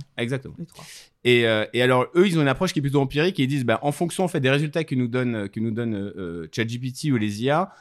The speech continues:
Speaker 1: on, on décèle une forme d'intelligence. D'ailleurs, il explique bien, euh, Hinton, il dit, euh, « Il faut être très intelligent pour prédire le mot suivant, le mot suivant avec grande précision. » C'est cette idée que là
Speaker 2: <laughs> Arrêtez votre téléphone qui prédit le mot suivant en trouvant la terminaison, il est pas très intelligent.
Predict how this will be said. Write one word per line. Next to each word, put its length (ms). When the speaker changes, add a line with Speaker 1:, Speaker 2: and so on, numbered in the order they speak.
Speaker 1:
on, 260
on 120
décèle 280
une 80
forme 200
d'intelligence. 380
D'ailleurs, 280
il 80
explique 320
bien, 180
euh, 180
Hinton, 300
il 140
dit, 300
euh, « 320
Il 60
faut 140
être 120
très 260
intelligent 500
pour 140
prédire 320
le 100
mot 120
suivant, 400
le 160
mot 140
suivant 320
avec 180
grande 200
précision. » 520
C'est 160
cette 240
idée 160
que 60
là 220
Speaker 2:
<laughs> 300
Arrêtez 380
votre 140
téléphone 400
qui 140
prédit 280
le 60
mot 100
suivant 340
en 120
trouvant 220
la 80
terminaison, 580
il 80
est 40
pas 100
très 180
intelligent. 480